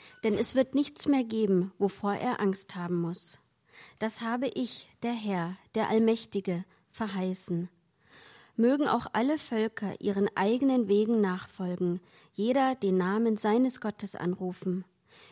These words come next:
Wir wollen unserem Gott für immer und ewig nachfolgen.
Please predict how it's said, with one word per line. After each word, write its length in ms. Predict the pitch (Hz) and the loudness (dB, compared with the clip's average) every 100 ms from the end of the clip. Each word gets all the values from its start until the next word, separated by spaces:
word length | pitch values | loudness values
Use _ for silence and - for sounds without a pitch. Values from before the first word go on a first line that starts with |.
| _ | _
Wir 240 | 247 269 220 | 2 2 4
wollen 340 | 214 190 180 | 4 4 2
unserem 480 | - 202 208 208 202 | 2 0 2 0 0
Gott 300 | 208 220 - | 0 -2 -8
für 240 | - 226 | -6 -4
immer 500 | - 240 262 294 294 | -2 2 2 2 -2
und 220 | - 208 - | -2 -4 0
ewig 360 | 208 214 240 208 | 2 2 0 2
nachfolgen. 880 | 175 175 - 185 175 175 170 190 | 0 0 -6 -4 -2 0 0 -2